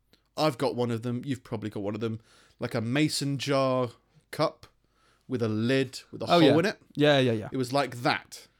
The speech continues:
Speaker 1: So when she fell onto it, it didn't, like, slip horizontally
Speaker 2: Oh.
Speaker 1: 'cause it was wedged in this glass jar thing.
Speaker 2: Yeah.
Speaker 1: So it, yeah, just went straight through her.
Speaker 2: Ugh.
Speaker 1: So the kind of thing they're saying is, like, uh, yeah, don't, uh,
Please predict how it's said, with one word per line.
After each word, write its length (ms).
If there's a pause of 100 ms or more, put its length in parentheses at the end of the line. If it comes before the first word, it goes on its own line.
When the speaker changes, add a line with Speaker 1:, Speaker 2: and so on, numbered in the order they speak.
(300)
Speaker 1:
So 220
when 260
she 260
fell 360
onto 400
it, 200 (440)
it 220
didn't, 340
like, 280
slip 500
horizontally 920
Speaker 2:
Oh. 380
Speaker 1:
'cause 160
it 140
was 160
wedged 400
in 160
this 340 (140)
glass 420 (320)
jar 340
thing. 180
Speaker 2:
Yeah. 260 (320)
Speaker 1:
So 240
it, 180
yeah, 180 (140)
just 160
went 160
straight 280
through 180
her. 80 (120)
Speaker 2:
Ugh. 200 (160)
Speaker 1:
So 240
the 100
kind 240
of 60
thing 140
they're 100
saying 300
is, 140
like, 340
uh, 260 (480)
yeah, 280
don't, 320
uh, 280